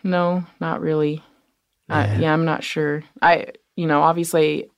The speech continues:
Speaker 1: I w-, would hope, uh, to see them again someday, but, um, so maybe that's where religion did come from, is from us trying to comfort ourselves when
Speaker 2: Right.
Speaker 1: things like this happens. But it's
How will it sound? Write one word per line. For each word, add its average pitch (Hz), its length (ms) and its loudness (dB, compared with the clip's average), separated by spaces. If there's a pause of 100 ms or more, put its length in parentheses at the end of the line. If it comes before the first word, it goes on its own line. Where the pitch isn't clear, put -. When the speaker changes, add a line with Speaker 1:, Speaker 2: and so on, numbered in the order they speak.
(260)
Speaker 1:
I 131 160 2
w-, - 300 -4
would 160 200 0
hope, 170 340 0 (320)
uh, 156 360 0 (340)
to - 120 -14
see 165 180 -2
them 151 180 2
again 143 300 2
someday, 143 500 2
but, 147 420 2 (640)
um, - 600 -2
so 147 420 2 (440)
maybe 151 280 2
that's 139 240 0
where 143 120 0
religion 139 420 0
did 135 180 -6
come 147 240 0
from, 131 300 0
is - 220 -4
from 135 200 0
us 135 120 -4
trying 139 200 -4
to 143 80 -6
comfort 143 420 -4
ourselves 139 480 -6
when 143 140 0
Speaker 2:
Right. 107 120 4
Speaker 1:
things - 120 2
like 135 160 -6
this - 140 -8
happens. 147 520 -6
But - 340 -4 (440)
it's - 360 -2